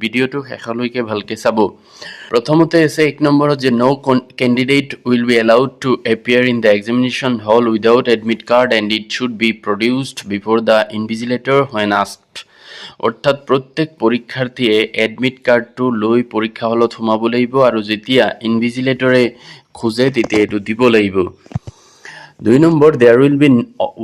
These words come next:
one single অ' এম আৰ answer sheet with pre-printed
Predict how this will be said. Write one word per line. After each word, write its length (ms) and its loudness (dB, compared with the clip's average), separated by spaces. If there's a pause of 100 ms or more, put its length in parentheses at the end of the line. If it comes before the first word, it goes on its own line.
(100)
one 140 0
single 440 2
অ' 140 6
এম 120 4
আৰ 120 2
answer 320 0
sheet 300 -6 (140)
with 340 -2 (360)
pre-printed 800 0